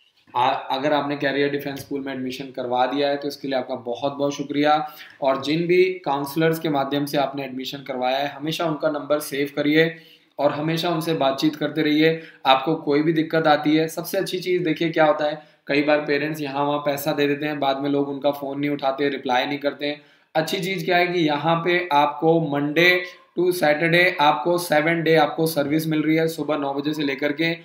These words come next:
शाम को सात बजे के बीच में आप कभी भी कॉल करो। आप admission करवाएं ना करवाएं, वो बात की बातें हैं, लेकिन आपको सर्विस बहुत अच्छी मिलेगी।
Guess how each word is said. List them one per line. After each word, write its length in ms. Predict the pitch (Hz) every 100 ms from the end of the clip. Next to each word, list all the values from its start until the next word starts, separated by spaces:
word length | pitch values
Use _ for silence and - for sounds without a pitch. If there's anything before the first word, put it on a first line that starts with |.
| _ -
शाम 340 | - 139 143
को 100 | 160
सात 260 | 156 139 135
बजे 200 | 143 147
के 80 | 147
बीच 220 | 139 147
में 80 | 143
आप 160 | 139 139
कभी 200 | 127 143
भी 100 | 160
कॉल 340 | 160 143 147
करो। 420 | 156 160 165 - _ _ _ - _ -
आप 180 | 135 147
admission 460 | 143 143 143 160
करवाएं 520 | 147 143 139 143 156 143
ना 180 | 139
करवाएं, 340 | 147 143 139 143
वो 140 | 151
बात 280 | 123 123 127
की 120 | 156
बातें 260 | 139 135 147
हैं, 80 | 139
लेकिन 560 | 151 160 202 190 127 - _ _
आपको 300 | 127 127 160
सर्विस 440 | 156 147 151 175 -
बहुत 200 | 127 123
अच्छी 280 | 117 117 104
मिलेगी। 400 | 98 95 _